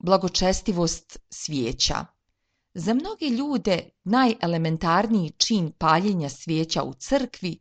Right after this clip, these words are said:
predstavlja skoro samu osnovu njihovog hrišćanskog života. To je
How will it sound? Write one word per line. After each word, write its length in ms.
predstavlja 640
skoro 360
samu 600
osnovu 720
njihovog 600
hrišćanskog 800
života. 560
To 140
je 200